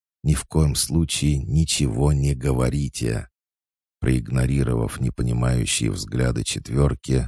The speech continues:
Хаджар выпрямился и зашагал по коврам и мехам, не знавшим стоп других людей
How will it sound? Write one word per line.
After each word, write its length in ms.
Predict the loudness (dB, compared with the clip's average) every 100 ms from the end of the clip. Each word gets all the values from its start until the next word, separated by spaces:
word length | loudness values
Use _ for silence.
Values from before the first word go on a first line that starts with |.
| -6
Хаджар 580 | -4 -4 -2 -2 -2 -2
выпрямился 960 | -2 -2 0 0 2 0 0 0 0 -2 _ _
и 80 | -4
зашагал 760 | -2 0 0 -2 2 2 2 -2
по 100 | -8
коврам 600 | -4 -4 0 2 2 0
и 120 | -4 -4
мехам, 640 | -4 -4 -2 0 0 -4 _ _ -8
не 100 | -6
знавшим 600 | -4 0 0 0 -4 -4
стоп 380 | -4 -4 -4 -4
других 480 | -4 -6 -4 -6 -4
людей 600 | -6 -2 0 0 0